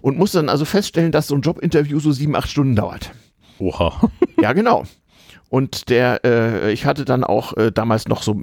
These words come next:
Speaker 1: wie soll ich sagen, mit, äh, äh, konventioneller Technik, so Knopf im Ohr, so mit Übersetzung und so,
Speaker 2: Mhm.
Speaker 1: weil sonst hat keinen Sinn. Also da großer Schreibtisch, der Kandidat saß so vor dem, der mit ihm gesprochen hat. Und genau hundertachtzig Grad im Rücken, ja,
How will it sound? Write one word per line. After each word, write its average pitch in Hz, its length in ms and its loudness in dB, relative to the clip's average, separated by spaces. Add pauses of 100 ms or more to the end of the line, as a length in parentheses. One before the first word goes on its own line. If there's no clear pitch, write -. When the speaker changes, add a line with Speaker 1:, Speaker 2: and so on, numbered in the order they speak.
(360)
Speaker 1:
wie 107 80 -4
soll 95 180 -2
ich - 140 -8
sagen, 101 300 -2
mit, - 260 -4
äh, 92 220 0
äh, 98 520 -4
konventioneller 110 500 2
Technik, 143 220 0
so 110 100 -4
Knopf - 320 -2
im 113 160 0
Ohr, 113 160 2
so 110 120 0
mit 107 160 -2
Übersetzung 110 480 0
und 110 180 -2
so, 101 140 2
Speaker 2:
Mhm. 101 40 -4
Speaker 1:
weil 110 140 0
sonst 110 180 -4
hat 104 140 -8
keinen 101 140 -2
Sinn. 156 180 2 (400)
Also 110 220 0
da 98 180 2
großer 110 340 0
Schreibtisch, - 520 -2
der 107 100 0
Kandidat 110 500 0
saß 101 200 0
so 110 80 -4
vor - 180 0
dem, 110 200 0
der 101 120 2
mit 104 160 -2
ihm 104 140 -8
gesprochen 165 400 -2
hat. - 160 -2 (320)
Und 139 160 0
genau 156 280 2
hundertachtzig 185 640 -2
Grad 147 220 0
im 139 160 2
Rücken, - 420 -2 (300)
ja, 147 180 2